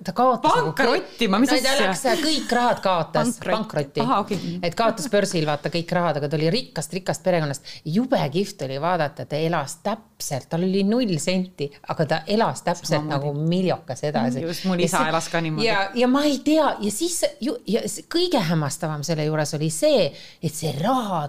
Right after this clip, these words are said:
Speaker 1: tuli
Speaker 3: Tuligi.
Speaker 1: kuskilt.
Speaker 3: Mhm.
Speaker 1: Ta
Speaker 2: Jah.
Speaker 1: tuli nurgast, ta tuli sealt seinast, ta tuli, kurat,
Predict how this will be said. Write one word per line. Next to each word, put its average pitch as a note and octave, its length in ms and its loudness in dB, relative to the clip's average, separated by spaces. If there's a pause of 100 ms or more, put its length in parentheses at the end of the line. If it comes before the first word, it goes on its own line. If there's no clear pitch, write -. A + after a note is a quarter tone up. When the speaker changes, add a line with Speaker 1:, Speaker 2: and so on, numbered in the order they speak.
(140)
Speaker 1:
tuli A3+ 520 2
Speaker 3:
Tuligi. - 100 -2
Speaker 1:
kuskilt. D#3 600 0
Speaker 3:
Mhm. G3+ 80 -6 (280)
Speaker 1:
Ta G3+ 100 -4
Speaker 2:
Jah. G#3+ 140 2
Speaker 1:
tuli F#4 300 4
nurgast, A#3+ 840 4
ta C#4 80 2
tuli B3 600 2
sealt D#3 300 0
seinast, D4+ 760 2
ta A3 100 -2
tuli, D4+ 400 0
kurat, A#3 240 -2